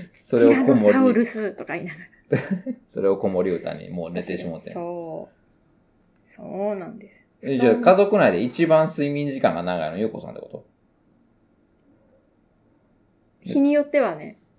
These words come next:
Speaker 2: でも朝はさすがに私の方が早く起きてるから。
Speaker 1: あ、そう。
Speaker 2: うん。どっこいどっこいかな。二歳児と。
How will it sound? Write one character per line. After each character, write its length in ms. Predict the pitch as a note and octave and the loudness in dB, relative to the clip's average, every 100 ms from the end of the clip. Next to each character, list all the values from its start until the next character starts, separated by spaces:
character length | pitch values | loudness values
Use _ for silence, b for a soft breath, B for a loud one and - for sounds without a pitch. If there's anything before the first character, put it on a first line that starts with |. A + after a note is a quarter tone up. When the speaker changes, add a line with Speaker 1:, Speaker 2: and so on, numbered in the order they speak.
| _ _ _ _ _ _ _ | _ _ _ _ _ _ _
Speaker 2:
で 100 | A#3+ | -8
も 120 | A3 | -4
朝 260 | D#4 G#4 D#4+ | -2 2 2
は 100 | G#3 | 0
さ 120 | A3 | -4
す 120 | G#3+ | -8
が 120 | G3 F#3+ | -8 -8
に 80 | |
私 260 | F#3 G3 - | -10 -12 -10
の 140 | F#3+ | -12
方 100 | F#3+ | -12
が 80 | - | -12
早 180 | F3 - | -12 -12
く 180 | - - | -14 -18
起 80 | - | -18
き 20 | |
て 100 | - | -18
る 120 | - _ | -18 _
か 60 | - | -20
ら。 160 | - _ _ - | -20 _ _ -20
Speaker 1:
あ、 100 | - | -18
そ 200 | - - _ - | -18 -20 _ -18
う。 40 | |
Speaker 2:
う 20 | |
ん。 260 | F3+ F#3+ - | -16 -18 -12
ど 80 | G3 | -12
っ 60 | |
こ 160 | - C#4 | -6 -4
い 20 | |
ど 60 | D4 | -4
っ 40 | |
こ 140 | - - | -8 -14
い 40 | |
か 60 | - | -16
な。 200 | - F#3 _ _ _ _ _ - | -20 -20 _ _ _ _ _ -16
二 160 | G3+ G3 | -16 -12
歳 260 | F#3+ E3+ | -10 -10
児 160 | E3+ | -12
と。 100 | - | -16